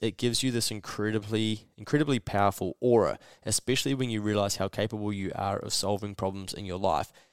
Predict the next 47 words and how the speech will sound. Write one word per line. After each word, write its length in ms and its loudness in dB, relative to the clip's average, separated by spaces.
Now, 100 2
back 300 4
to 380 4
me 260 -2
saying 380 0
the 80 -2
financial 380 0
stuff 240 -2
doesn't 240 -4
mean 160 -8
shit. 500 4
You 100 -6
know, 80 -4
it's 240 -6
great 300 4
and 80 -8
it's 100 -6
cool 200 0
to 60 -4
be 100 -2
able 160 -2
to 60 -8
reteach 460 -4
and 80 -10
it's 100 -8
cool 200 -2
to 60 -6
get 120 -10
myself 380 -4
into 100 -8
a 20 -10
position 360 -8
to 80 -6
be 200 -2
a 40 -16
bit 140 0
more 220 -6
set 260 0
up 260 2
and 140 -8
less 220 -4
worried 260 2
about 200 -4
money 280 -2
and 100 -6
stuff. 380 2
But 240 2